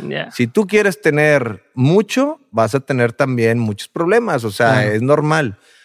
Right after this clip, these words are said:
Speaker 2: Si tú quieres
Speaker 1: Sí, son
Speaker 2: tener
Speaker 1: más
Speaker 2: fama
Speaker 1: variables con las que puede haber temas, ¿no? Desde temas legales, temas
Speaker 2: Todo.
Speaker 1: de recursos humanos, temas de todo.
Speaker 2: Por ejemplo, ahorita, eh, eh, hay un, hay un, un detalle que, que, pues, ya me está pasando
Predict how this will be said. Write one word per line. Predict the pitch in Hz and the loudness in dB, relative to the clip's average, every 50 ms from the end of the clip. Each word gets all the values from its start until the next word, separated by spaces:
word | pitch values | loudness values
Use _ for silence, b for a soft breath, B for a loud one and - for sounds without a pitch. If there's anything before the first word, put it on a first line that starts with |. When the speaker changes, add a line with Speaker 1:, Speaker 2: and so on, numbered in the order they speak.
| b b _ | b b _
Speaker 2:
Si | - - 113 | -4 -4 -2
tú | 101 - 135 | -2 -2 -2
quieres | 131 - 185 185 190 180 | 0 2 2 2 2 2
Speaker 1:
Sí, | - | 2
son | 160 160 | 2 2
Speaker 2:
tener | 170 180 | 2 2
Speaker 1:
más | 196 196 | 2 2
Speaker 2:
fama | 190 196 | 2 2
Speaker 1:
variables | 185 190 190 190 185 180 170 147 | 2 2 2 2 2 0 -2 -2
con | - 156 143 | 0 -2 -4
las | 131 - | -4 -4
que | - - | -6 -10
puede | 104 - 139 135 143 147 151 147 143 131 | -4 -2 0 2 2 2 2 2 2 0
haber | 127 127 131 131 | -2 -2 -4 -4
temas, | - 139 123 104 78 120 | -4 -4 -4 -6 -8 -6
¿no? | 123 127 131 143 | -4 -2 0 0
Desde | 147 131 131 123 | 0 -2 -4 -4
temas | 113 131 143 143 | -4 -4 -2 -2
legales, | 139 127 131 143 156 160 156 151 147 139 - | 0 0 0 0 0 2 0 0 0 -2 -2
temas | 139 131 131 131 131 127 123 | -4 -2 -2 0 -2 0 2
Speaker 2:
Todo. | 113 113 127 131 123 110 | 2 2 4 4 2 2
Speaker 1:
de | 135 123 117 | 2 0 -2
recursos | 120 135 151 131 113 120 | -2 -4 -4 -4 -4 -4
humanos, | 139 135 143 156 160 160 151 147 147 143 - | -2 0 0 0 0 0 0 0 0 -2 -2
temas | - 131 117 131 131 | -4 -4 -4 -4 -4
de | 127 | -4
todo. | 117 - 135 123 - - _ _ - | -2 -2 -2 -2 -4 -6 _ _ 0
Speaker 2:
Por | 151 147 | 2 2
ejemplo, | 139 123 151 151 156 190 | 2 2 0 0 0 0
ahorita, | 185 190 - - 202 190 190 180 175 | 0 0 2 2 2 4 4 4 2
eh, | 170 170 160 151 - 139 | 2 2 2 0 0 0
eh, | 147 151 147 | 2 4 4
hay | 147 147 151 160 | 4 4 2 2
un, | 165 175 - - | -2 -2 0 0
hay | 156 160 170 | 0 2 0
un, | 175 175 180 175 175 175 175 170 - - | 0 0 0 0 0 -2 -2 -4 -8 -6
un | 156 170 170 | -2 0 0
detalle | 190 165 - 180 165 165 170 165 156 | 0 0 2 2 2 2 2 0 0
que, | - 160 156 139 123 113 104 | 0 0 2 2 2 0 -2
que, | - 117 113 110 | -2 -2 -2 -2
pues, | - _ - 113 110 101 98 - - _ _ _ | -2 _ 0 2 2 0 -2 -8 -20 _ _ _
ya | 107 104 107 123 123 127 | -4 0 2 2 2 2
me | 139 147 | 0 -2
está | 143 - 170 151 | -2 -2 -2 0
pasando | - 175 165 - 185 175 170 165 156 160 170 - - | 0 0 0 0 0 -2 -2 -2 -2 -2 -2 -4 -8